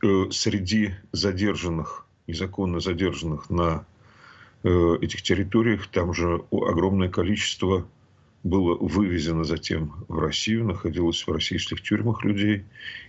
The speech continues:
И даже точно неизвестно, сколько их гражданских. Э, и они не попадают в,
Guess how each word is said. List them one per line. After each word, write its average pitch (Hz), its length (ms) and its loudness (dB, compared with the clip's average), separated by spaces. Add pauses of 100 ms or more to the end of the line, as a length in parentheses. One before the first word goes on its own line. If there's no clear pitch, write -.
И - 60 2
даже 87 240 2
точно 87 340 0
неизвестно, 82 600 0
сколько 104 440 0
их 110 340 0 (520)
гражданских. 95 760 0 (600)
Э, 98 40 4 (880)
и 95 460 0
они 98 340 0
не 92 160 0
попадают 85 800 -2
в, 80 560 -2